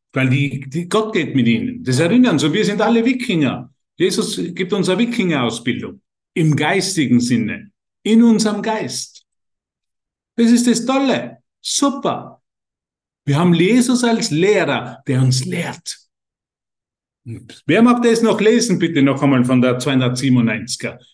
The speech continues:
Wer will sich zeigen? Wer will sich heute das lehren?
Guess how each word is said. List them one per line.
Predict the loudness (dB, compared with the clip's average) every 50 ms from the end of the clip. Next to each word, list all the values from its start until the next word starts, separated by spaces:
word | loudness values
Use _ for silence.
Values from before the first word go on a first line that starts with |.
| _ _ _ _
Wer | -2 -2 0 0
will | 0 -2 -2 -2
sich | -4 -4 -4 -6 -6 -4
zeigen? | -2 0 0 0 0 2 2 0 2
Wer | 0 0 -2
will | -4 -6 -6
sich | -6 -8 -6 -4
heute | -4 -2 -2 -2 0
das | 2 2 0 0 -2
lehren? | -2 -2 -2 -2 -2 -6 -10 -14